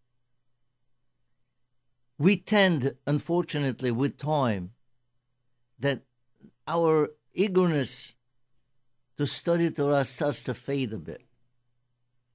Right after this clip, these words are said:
No good. We have to maintain that, that, that, that child, uh, excitement at all times, especially if a person wants to be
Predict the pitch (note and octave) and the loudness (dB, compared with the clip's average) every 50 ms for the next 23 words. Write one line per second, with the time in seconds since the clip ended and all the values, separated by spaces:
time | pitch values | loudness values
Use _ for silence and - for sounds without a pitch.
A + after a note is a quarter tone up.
0 | _ _ _ _ - B2+ D#3 E3 C#3+ D3 E3+ C#3+ A2+ - _ _ _ _ _ _ | _ _ _ _ -2 0 0 0 0 0 0 -2 -2 -4 _ _ _ _ _ _
1 | _ _ _ _ _ _ _ _ _ _ _ _ _ _ _ _ _ - C#3 C#3 | _ _ _ _ _ _ _ _ _ _ _ _ _ _ _ _ _ -4 -2 -2
2 | A#2+ G2+ C3+ F3+ G3+ F#3+ - - F3+ D#3+ D3+ D#3 E3+ F3+ F3+ E3+ C#3+ - - F3+ | -2 -2 -2 -2 -2 -2 -2 -2 0 0 2 2 2 2 2 0 -2 -2 -2 0
3 | F#3+ F#3+ F#3 E3+ D3 A#2+ - _ _ _ _ _ - D3 C#3+ C#3 - _ _ _ | 2 2 2 2 2 -2 -4 _ _ _ _ _ 0 0 0 0 -2 _ _ _
4 | - C#3+ C3 A2+ C#3 C#3 - - C#3+ C3+ - - - - D#3+ D#3+ E3+ F#3 F3+ E3+ | -2 -2 0 0 -2 -4 -4 -4 -6 -6 -6 -8 -10 -6 -4 0 2 2 2 2
5 | D#3+ D#3 D3 C3+ A2 G2 _ _ _ _ _ _ _ _ _ _ _ - - A2 | 2 0 0 -2 -4 -8 _ _ _ _ _ _ _ _ _ _ _ -10 -10 -10
6 | G#2+ _ _ - D3+ - - - - F#3 F3 F#3 E3+ - - E3+ E3 C#3+ C#3+ C3+ | -10 _ _ -6 -6 -6 -6 -6 -4 -2 0 0 -2 -2 -4 -4 -4 -2 -2 -4
7 | B2+ - - C#3+ E3 D#3 D3 - - D#3+ D#3 D3+ C#3+ B2+ A2+ G#2+ G2 F2+ - - | -4 -4 -4 -2 -2 -2 -4 -8 -10 -8 -6 -4 -4 -2 -4 -4 -6 -8 -12 -14
8 | _ _ _ _ _ _ _ _ _ _ _ - - C#3+ - - - F#3 F#3+ F3+ | _ _ _ _ _ _ _ _ _ _ _ -6 -4 -2 -2 -2 0 0 0 0
9 | - - F3 D#3+ D#3+ D#3 - C#3 - C3+ A#2+ - - C3+ C#3+ C#3+ - - C3+ A#2 | 0 -4 -4 -4 -4 -2 -4 -4 -4 -4 -8 -6 -4 -2 -2 -2 -4 -6 -8 -10
10 | - _ _ - - C#3+ D#3 - - - C#3 A#2+ G#2 C#3+ C#3 C3+ C3 B2+ A#2+ - | -10 _ _ -6 -2 -2 -2 -2 -2 -4 -4 -2 0 0 2 2 2 0 -2 -8